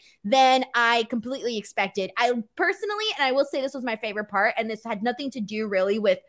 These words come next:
what was happening in the ring. This actually had to do with the fans. My favorite part of this was how many people went out of their ways to create their own scissors. And we saw so many scissors in the crowd. I just thought, "That's freaking awesome." You don't see that very often where a collective of people say,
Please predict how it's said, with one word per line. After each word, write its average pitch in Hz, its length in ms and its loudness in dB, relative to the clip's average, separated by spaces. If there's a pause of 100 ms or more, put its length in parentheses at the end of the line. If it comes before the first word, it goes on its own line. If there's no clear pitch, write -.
(160)
what 214 100 0
was 220 120 2
happening 208 360 0
in 202 80 -2
the 190 100 -2
ring. 202 240 0
This 226 200 -4
actually 233 260 -2
had 254 120 2
to 233 80 -2
do 214 100 -4
with 214 100 -4
the 185 80 -8
fans. 202 400 -2
My 214 160 0
favorite 269 500 0
part 254 220 2
of 180 140 0
this 180 260 0 (300)
was 254 240 10
how 226 340 4
many 330 240 0
people 226 460 2
went 220 220 0
out 220 180 4
of 247 80 0
their 247 160 6
ways 202 400 4
to 247 100 -10
create 220 540 -2
their 226 240 2
own 202 260 2
scissors. 190 640 -2 (340)
And 262 280 6
we 320 100 4
saw 330 240 4 (180)
so 349 240 10
many 381 200 0
scissors 294 500 2
in 254 160 0
the 240 120 0
crowd. 262 480 6 (200)
I 381 80 2
just 440 180 0
thought, 415 320 6
"That's 494 260 2
freaking 247 460 2
awesome." 202 460 2
You 320 140 4
don't 415 200 0
see 269 280 -2
that 220 240 4
very 226 240 0
often 214 500 0
where 202 160 4
a 196 60 2
collective 285 420 -2
of 269 100 -4
people 233 280 -6
say, 202 320 0